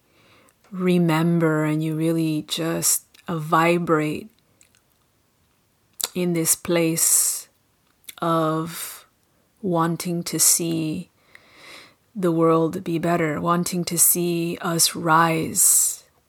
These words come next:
rise to the occasion, rise to our potential, rise to speak our truth and be truthful and be authentic and be ourselves,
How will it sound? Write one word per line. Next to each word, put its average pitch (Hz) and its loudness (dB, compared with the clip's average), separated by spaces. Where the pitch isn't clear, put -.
rise 175 0
to - 0
the 170 0
occasion, 165 -4
rise 170 2
to - -4
our 170 -2
potential, 175 -2
rise 175 4
to 175 -2
speak - 0
our 185 4
truth 165 -2
and 170 -4
be 196 4
truthful 175 -2
and 170 -4
be 175 -2
authentic 180 -2
and 175 -6
be 180 0
ourselves, 175 2